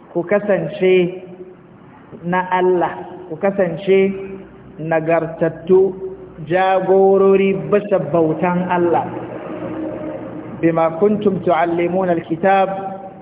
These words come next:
saboda abin da kuka kasance kuke yi na koyar da littafi.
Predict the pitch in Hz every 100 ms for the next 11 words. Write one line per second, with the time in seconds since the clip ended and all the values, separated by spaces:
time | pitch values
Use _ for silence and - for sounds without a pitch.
0 | - - - - 185 180 175 170 170 190
1 | 196 180 190 180 170 175 185 180 170 160
2 | 185 185 185 185 185 175 170 185 202 196
3 | - - - - - - - - 165 160
4 | 185 185 185 185 - - - 196 196 202
5 | 196 185 175 160 160 - 165 156 123